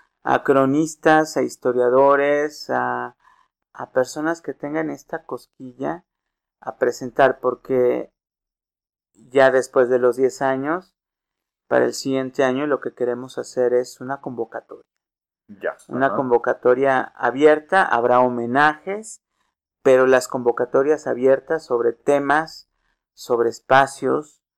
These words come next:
Speaker 1: sobre lugares, porque creo que es muy importante que quede registrado y no se pierdan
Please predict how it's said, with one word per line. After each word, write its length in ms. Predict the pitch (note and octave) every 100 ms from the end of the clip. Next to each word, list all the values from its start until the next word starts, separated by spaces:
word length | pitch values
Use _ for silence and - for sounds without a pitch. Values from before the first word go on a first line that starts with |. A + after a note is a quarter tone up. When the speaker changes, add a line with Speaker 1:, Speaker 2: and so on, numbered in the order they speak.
| _ _ _ _
Speaker 1:
sobre 440 | - C3+ A#2+ B2
lugares, 800 | A#2+ A#2 B2+ B2 C3+ G3 _ _ _ _ _ _ _ -
porque 300 | B2 - A#2+
creo 240 | C#3 D3
que 160 | D3+ D3
es 320 | - - _
muy 300 | C3 C3 C#3+
importante 680 | D#3 - A#2 - B2 A#2+ C#3
que 120 | _ _
quede 300 | B2+ B2 C3+
registrado 1000 | B2+ - _ - - B2+ B2 B2+ F3+ - _ _ _ _ _
y 140 | B2
no 160 | B2+ C#3
se 160 | D#3+
pierdan 640 | - B2+ A#2+ A#2 C3 D3+